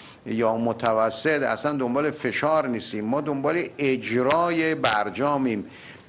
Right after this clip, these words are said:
برجام اگر ما این کاهش تعهدات ندیم، یعنی به بخشی از برجام عمل نکردیم.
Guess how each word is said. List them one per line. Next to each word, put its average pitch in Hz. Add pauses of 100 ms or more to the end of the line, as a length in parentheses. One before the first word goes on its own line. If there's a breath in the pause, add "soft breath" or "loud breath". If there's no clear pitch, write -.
برجام 120
اگر 120
ما 120
این 127
کاهش 107
تعهدات 110
ندیم، 117
یعنی 131
به 151
بخشی 131
از 147
برجام 120
عمل 139
نکردیم. 120